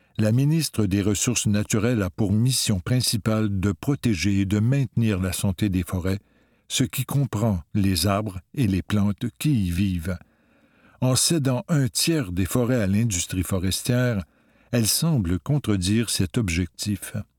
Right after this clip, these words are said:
Dans un document publié par le gouvernement du Québec en deux mille vingt et un, intitulé « La forêt démystifiée », on peut lire que moins de un pour cent de la superficie des forêts publiques destinées aux coupes forestières est récoltée annuellement.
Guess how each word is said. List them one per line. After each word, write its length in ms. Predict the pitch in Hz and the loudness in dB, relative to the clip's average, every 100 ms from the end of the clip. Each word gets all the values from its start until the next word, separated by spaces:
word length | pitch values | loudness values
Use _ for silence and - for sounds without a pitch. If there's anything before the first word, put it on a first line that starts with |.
| _ _ - - _ - | _ _ -20 -20 _ -4
Dans 320 | 104 120 113 | 0 2 2
un 120 | 127 123 | 2 2
document 520 | 117 131 127 127 131 | 0 0 0 2 0
publié 520 | 120 98 101 104 123 | 0 0 2 2 2
par 160 | - 101 | 0 0
le 100 | 98 | 0
gouvernement 540 | 92 101 104 104 104 | 0 2 2 2 2
du 160 | 95 78 | 0 -2
Québec 460 | - 87 117 - | -2 0 0 0
en 180 | 90 92 | -2 0
deux 180 | 90 104 | 0 2
mille 220 | 107 98 | 2 0
vingt 280 | 78 92 - | 0 -2 0
et 120 | 101 | 0
un, 180 | 98 123 - _ - | 0 -2 -8 _ -4
intitulé « 840 | 120 104 - - 101 90 107 131 151 - _ | -2 -2 -2 -4 -2 0 0 -2 -8 -18 _
La 180 | 101 98 | 0 0
forêt 440 | - 147 123 104 92 | 0 0 2 0 0
démystifiée », 960 | 85 123 120 - - 117 - 135 147 - _ _ _ | 0 2 2 -2 -4 -4 -2 -2 -2 -6 _ _ _
on 160 | - 117 | -2 -2
peut 140 | - | 0
lire 320 | 151 160 180 156 - | 2 2 0 -4 -2
que 360 | 113 113 127 143 _ _ _ _ _ | 0 2 0 -6 _ _ _ _ _
moins 340 | 110 127 156 | 0 2 2
de 200 | 135 104 - | 0 -2 0
un 160 | 139 139 | 0 0
pour 260 | - 113 | 0 -2
cent 220 | - 131 117 | 0 0 0
de 140 | 85 | 0
la 120 | 98 | -2
superficie 760 | - 135 123 110 - 113 - 117 | -2 -2 -2 -2 -2 -2 0 -2
des 100 | 85 | -2
forêts 320 | - 104 95 | 0 0 0
publiques 500 | - 85 98 110 - | -2 0 0 0 0
destinées 680 | 92 117 - - 120 120 107 | 0 0 -2 -2 0 2 0
aux 140 | 82 | -2
coupes 260 | - 113 - | -2 -4 -2
forestières 760 | - 131 104 - - 104 104 | -2 0 0 -2 -2 0 2
est 140 | 95 90 | 0 0
récoltée 800 | 101 117 - 95 80 - 101 - | -2 -2 -2 -2 -2 0 -2 0
annuellement. 680 | 127 127 107 90 90 85 | 0 2 2 0 0 -2